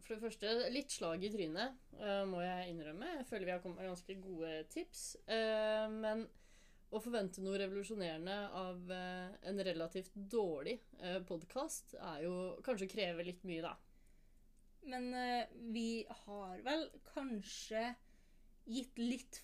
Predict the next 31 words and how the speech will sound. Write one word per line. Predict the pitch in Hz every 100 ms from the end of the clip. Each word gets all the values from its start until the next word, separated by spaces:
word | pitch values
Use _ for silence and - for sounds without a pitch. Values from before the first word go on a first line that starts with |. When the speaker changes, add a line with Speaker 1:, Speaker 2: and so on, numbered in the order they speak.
| -
Speaker 2:
for | 226 226 233
generelle | - 226 226 233 208 196 220
kjærestetips, | - - - 277 240 185 - 208 - 302 - - -
når | 247 247
jeg | 240
tenker | 220 196
meg | -
om. | - - -
Speaker 1:
Ja, | -
vi | 214
har | 208 175
jo | 180
egentlig | 165 160 156
det. | 151 180
Vi | 185
har, | 185 175 175
eh, | 165 175 170
vi | 170
har | 175
ikke | 175 190
vært | -
så | - - 202
flinke | 185 185 170 - 170
på | 165
å | 170
opprettholde | 156 156 156 165
akkurat | 170 170 156
det | 151 175
temaet, | 160 147 180 185
kanskje. | 208 196 226 - - - - - - - - - -
Speaker 2:
Nei, | 247